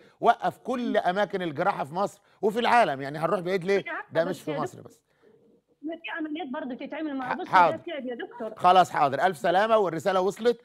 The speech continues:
Speaker 1: متشكر جدا
Speaker 2: خير.
Speaker 1: عشان بس وقت الحلقة قرب على الانتهاء، أوعدك إن شاء الله ربنا يقدرنا والمرة الجاية نكون محضرين رد.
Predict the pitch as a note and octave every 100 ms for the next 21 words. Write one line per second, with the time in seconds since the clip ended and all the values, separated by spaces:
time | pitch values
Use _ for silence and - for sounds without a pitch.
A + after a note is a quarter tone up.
0 | _ - G3 F#3 C#3+ F#3 E3+ D3 D#3 D3+
1 | D#3 - D#3+ C#3 E3+ F3 C#3 F#3 E3 D3
2 | F3+ E3+ D#3 C#3 D3 F3+ A#3 - _ -
3 | D3 D#3 D#3+ D3+ D3 D3 D#3+ D#3 D#3+ G3+
4 | E3+ D3 F3+ E3 D3+ F3 F3 C#3+ F#3 F3+
5 | - _ - C3 F#3+ E3+ D3+ C#3 D#3+ F#3
6 | E3 F#3+ E3+